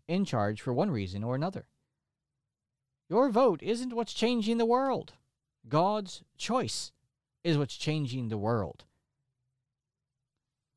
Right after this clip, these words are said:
Next, God raises up kings and governments for his purpose. That's important. His purpose.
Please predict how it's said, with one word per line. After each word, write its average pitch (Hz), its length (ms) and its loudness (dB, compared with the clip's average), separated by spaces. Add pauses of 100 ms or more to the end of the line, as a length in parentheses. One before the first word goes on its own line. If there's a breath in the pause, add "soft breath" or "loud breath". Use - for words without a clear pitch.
(1160)
Next, 240 220 -8
God 285 240 4
raises 247 360 -2
up 208 160 -2
kings - 520 -8 (960)
and 220 220 0
governments 107 520 -4 (640)
for 143 200 2
his 123 500 2
purpose. 175 640 -4 (640)
That's 110 180 -12
important. 175 520 -6 (360)
His 285 280 -2
purpose. - 500 -8